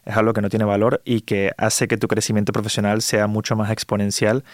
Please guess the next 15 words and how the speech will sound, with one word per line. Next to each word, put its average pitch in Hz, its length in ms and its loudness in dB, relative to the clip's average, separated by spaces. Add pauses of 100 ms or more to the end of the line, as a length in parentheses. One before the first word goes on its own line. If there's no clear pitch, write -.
(260)
que 127 120 2
no 117 80 4
viendo 110 200 2
vídeos 101 200 0
de 98 60 -6
YouTube. 101 300 0 (680)
Entonces - 240 -16
yo 120 80 -8
creo 117 120 -2
que 113 80 -2
con 113 100 -6
esta 120 160 -6
conversación 117 500 0
definitivamente 113 540 2
animaría 113 520 2